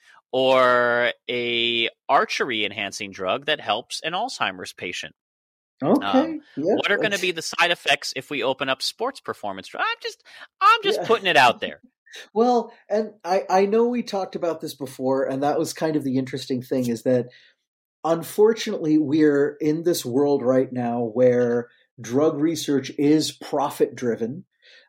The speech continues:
Speaker 2: I often lament that, you know, antibiotic development is kind of slow because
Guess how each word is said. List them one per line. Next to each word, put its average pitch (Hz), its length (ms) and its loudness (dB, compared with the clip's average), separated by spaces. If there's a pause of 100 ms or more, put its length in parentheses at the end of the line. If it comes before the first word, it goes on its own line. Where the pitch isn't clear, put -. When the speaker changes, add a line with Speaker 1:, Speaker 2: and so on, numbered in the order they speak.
(200)
Speaker 2:
I 165 520 4
often 170 520 0
lament 135 540 -2
that, 123 260 2
you 131 120 -2
know, 127 240 0
antibiotic 131 840 0
development 123 540 -2
is - 100 -14
kind 123 240 -6
of 113 80 -6
slow 123 360 0
because 123 640 -4